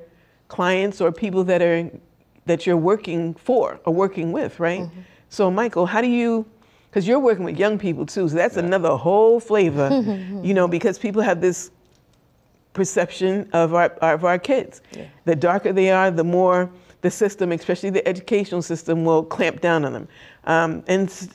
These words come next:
Speaker 1: statistics show that. The disciplinary measures, if you're darker skinned kid, you're more likely to be suspended. You're more likely to be, um, you know, disciplined, harsher.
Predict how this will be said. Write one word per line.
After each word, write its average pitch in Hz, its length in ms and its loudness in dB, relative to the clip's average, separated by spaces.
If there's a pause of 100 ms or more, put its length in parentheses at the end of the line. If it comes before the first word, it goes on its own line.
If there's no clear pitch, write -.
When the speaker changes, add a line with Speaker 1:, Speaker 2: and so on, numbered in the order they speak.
Speaker 1:
statistics 214 600 -4
show 220 240 0
that. - 280 -8 (240)
The 175 100 0
disciplinary 190 600 0
measures, 175 580 0
if 156 100 -2
you're 160 140 2
darker 165 340 0
skinned 151 420 -4 (1120)
kid, 202 380 0 (400)
you're 165 240 0
more 165 260 2
likely 160 340 0
to 165 100 0
be 156 120 2
suspended. 143 640 -4 (340)
You're 175 100 0
more 170 160 2
likely 156 420 0
to 151 140 -6
be, 147 420 0
um, 135 460 -4 (400)
you 185 140 0
know, 139 200 2
disciplined, - 580 -4 (200)
harsher. - 520 -4